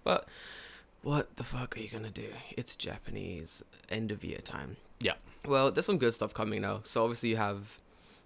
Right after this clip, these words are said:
Speaker 1: Hatsumode, the first temple visit of the year.
Speaker 2: Yeah.
Speaker 1: Some interesting, like, actual Japanese culture things are coming up in, like, the new year. But
Speaker 2: Mm-hmm.
Speaker 1: before all that good stuff happens, before we get the amazingness of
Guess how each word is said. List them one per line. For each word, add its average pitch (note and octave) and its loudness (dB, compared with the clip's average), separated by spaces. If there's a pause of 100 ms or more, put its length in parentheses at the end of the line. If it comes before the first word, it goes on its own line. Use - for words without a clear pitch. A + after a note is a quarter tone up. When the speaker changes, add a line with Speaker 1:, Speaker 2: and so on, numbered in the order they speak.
(100)
Speaker 1:
Hatsumode, G#2+ 4
the F#2+ -2 (200)
first - 2
temple A2 2
visit A2 4
of G2+ 2
the G#2 0
year. G#2 4
Speaker 2:
Yeah. F2 4
Speaker 1:
Some D2+ 4
interesting, A2 2
like, G2 0
actual G2+ 0
Japanese G2+ -2
culture - -2
things G2+ 0
are G2+ 2
coming G2+ -2
up F#2 -2
in, F2 0
like, F#2+ -4
the - -6
new G2+ -2
year. G2+ 2
But B2 8
Speaker 2:
Mm-hmm. F2+ 0 (640)
Speaker 1:
before B2+ 10 (640)
all G#2+ 4
that G2+ 4
good F#2+ -2
stuff - -4
happens, - -12 (600)
before D#3 8
we A#2 8
get F#2+ 6
the G2 2
amazingness G2+ 2
of F#2 -6